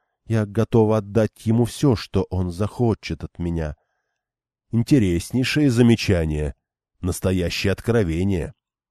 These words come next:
Но не успела она воспользоваться им, как вернулась Элза.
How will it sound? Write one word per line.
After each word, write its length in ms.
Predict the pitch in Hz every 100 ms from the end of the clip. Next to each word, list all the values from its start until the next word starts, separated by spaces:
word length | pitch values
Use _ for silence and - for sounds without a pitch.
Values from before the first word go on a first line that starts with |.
| _ -
Но 120 | 92
не 100 | 110
успела 460 | 120 - 117 117 120
она 160 | 117
воспользоваться 840 | 113 117 - 151 151 98 90 - 98
им, 140 | 92
как 220 | 98 90
вернулась 500 | 95 90 87 82 92 -
Элза. 420 | 110 101 67 -